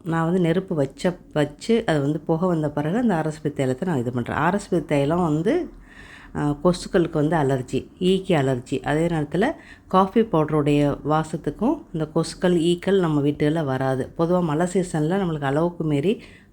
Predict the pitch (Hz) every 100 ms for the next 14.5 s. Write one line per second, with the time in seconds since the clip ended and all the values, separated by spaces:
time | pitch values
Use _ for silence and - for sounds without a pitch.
0 | - 175 175 226 226 202 190 151 156 202
1 | 143 139 139 175 208 160 165 165 151 147
2 | 127 127 143 143 - 143 139 170 202 190
3 | 147 135 135 139 135 127 151 190 - 143
4 | 160 233 - - - 180 170 185 220 196
5 | - 151 - 202 - - 151 143 135 170
6 | 196 160 156 170 143 127 143 180 - 131
7 | 123 120 151 156 - 247 - - - -
8 | 156 156 151 185 190 156 - 135 160 131
9 | 139 147 127 120 - 160 170 165 160 156
10 | 180 190 170 156 196 196 196 151 147 160
11 | 202 165 131 147 190 151 135 123 147 131
12 | 170 147 - 127 127 127 151 - - -
13 | - - - 175 170 175 185 202 240 233
14 | 170 160 175 277